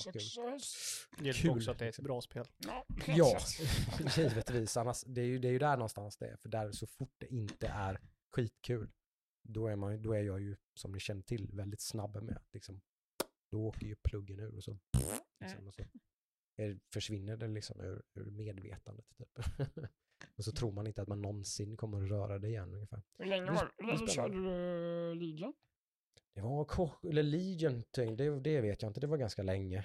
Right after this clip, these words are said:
Speaker 2: Ja.
Speaker 1: Men vi tänker Shadowlands, tänker jag,
Speaker 2: Shadowlands,
Speaker 1: det, alltså det
Speaker 2: förlåt, just det.
Speaker 1: senaste expansionen.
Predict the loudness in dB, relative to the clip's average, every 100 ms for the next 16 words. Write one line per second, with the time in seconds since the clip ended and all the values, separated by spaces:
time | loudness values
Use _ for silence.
0 | -4 -2 0 0 0 0 0 -2 0 2
1 | 2 0 -2 -2 -2 0 2 0 0 -2
2 | 0 -2 0 2 4 4 0 -2 -2 -2
3 | -2 -2 0 -2 -6